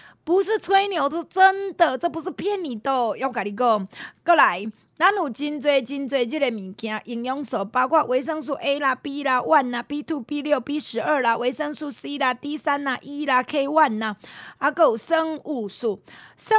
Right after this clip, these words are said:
物素就会当帮助咱的脂肪、肝胆的合成。我甲你讲，伊会当降，降咱的这个皮肤甲黏膜的健康。我的这个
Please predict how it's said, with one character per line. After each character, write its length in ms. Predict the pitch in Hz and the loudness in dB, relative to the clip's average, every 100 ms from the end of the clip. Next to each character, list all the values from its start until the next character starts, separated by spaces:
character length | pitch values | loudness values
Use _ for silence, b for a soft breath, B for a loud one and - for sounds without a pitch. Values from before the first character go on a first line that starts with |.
| 427 | 4
物 140 | 440 359 | 4 2
素 240 | 349 392 | 2 0
就 100 | 240 | 2
会 80 | 240 | 2
当 260 | 339 339 247 | 2 2 4
帮 280 | 277 269 | 2 2
助 180 | 254 220 | 2 2
咱 180 | 247 320 | 2 0
的 120 | 285 | 0
脂 360 | 226 - 214 202 | -4 -6 -4 -4
肪、 380 | - 196 220 240 | -2 -2 -2 -4
肝 320 | - 320 320 294 | 2 2 4 0
胆 180 | 220 | -2
的 120 | 185 185 | -2 -8
合 260 | 202 220 | -2 -2
成。 320 | - 190 180 - _ _ | -2 -6 -8 -12 _ _
我 80 | 285 | 2
甲 120 | 349 254 | 4 4
你 80 | |
讲， 300 | 233 302 247 208 B B B | 0 0 0 -2 B B B
伊 100 | 330 | -2
会 80 | 302 | 2
当 260 | 403 370 | 2 2
降， 400 | - 302 302 302 - | 2 2 4 -2 -2
降 220 | 254 226 | -4 -2
咱 120 | 294 | -2
的 140 | 330 247 | -2 -2
这 180 | 311 262 | 0 -2
个 20 | |
皮 240 | - 233 | -2 -4
肤 120 | 262 302 | -4 2
甲 160 | 339 - | 0 2
黏 420 | 240 254 254 269 | -2 -2 -2 -2
膜 300 | 330 262 202 | -2 -2 -2
的 60 | 208 | -4
健 240 | 196 175 | -6 -8
康。 260 | 208 220 226 | -4 -4 -4
我 100 | 359 392 | 2 4
的 60 | 339 | 4
这 140 | 233 320 | -2 -4
个 160 | 254 | -4